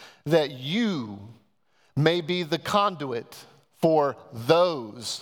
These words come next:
people? What are you going to do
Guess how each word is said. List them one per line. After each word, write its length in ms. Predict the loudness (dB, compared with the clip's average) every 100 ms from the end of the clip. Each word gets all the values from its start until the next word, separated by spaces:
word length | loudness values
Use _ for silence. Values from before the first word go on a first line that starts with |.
| -8
people? 680 | -4 -4 -6 -12 -12 -16 -20 _ _ _ _ _ _ _ _ _ _ _ _ _ _ _ _ _ _ _
What 260 | 0 2 2
are 40 |
you 140 | 0 0
going 260 | 0 0
to 60 | -2
do 400 | -2 0 -2